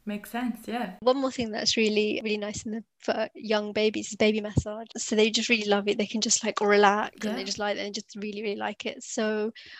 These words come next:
Speaker 2: I did a baby massage class, but I think now obviously it's lockdown, but you can, a lot of them do them online. So I would say, like, for really young babies, when I did it, she was a little bit older. She was, like, three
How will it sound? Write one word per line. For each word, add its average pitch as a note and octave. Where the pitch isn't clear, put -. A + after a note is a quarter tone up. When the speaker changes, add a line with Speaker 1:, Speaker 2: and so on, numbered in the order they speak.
Speaker 2:
I A#3
did B3
a B3
baby G#3
massage G3+
class, A3
but -
I A3
think A3+
now A3
obviously G3
it's A#3+
lockdown, -
but A3
you A3+
can, A#3+
a A3
lot A#3
of A#3+
them A#3
do A#3
them A3
online. A3+
So -
I A3
would A3
say, A3+
like, G#3+
for -
really G#3+
young G#3
babies, A3
when A#3+
I B3
did B3
it, -
she -
was G#3
a A3
little A#3
bit -
older. A3
She -
was, -
like, B3
three A#3